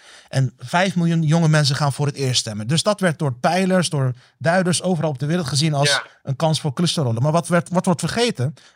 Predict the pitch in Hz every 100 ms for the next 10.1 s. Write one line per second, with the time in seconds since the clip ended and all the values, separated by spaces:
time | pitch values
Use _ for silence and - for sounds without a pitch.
0 | _ 156 - - 170 170 - - 135 127
1 | 143 135 165 170 180 175 151 - 226 240
2 | 175 135 120 120 107 180 185 _ _ 202
3 | 247 311 - 226 247 220 233 240 240 233
4 | 208 226 214 220 220 214 190 190 175 -
5 | - 208 - 180 190 185 208 185 185 190
6 | 202 220 220 185 208 233 208 226 214 180
7 | - - _ - 196 214 202 208 277 285
8 | 233 - 156 135 131 110 104 139 214 196
9 | 170 185 214 151 147 139 175 262 180 104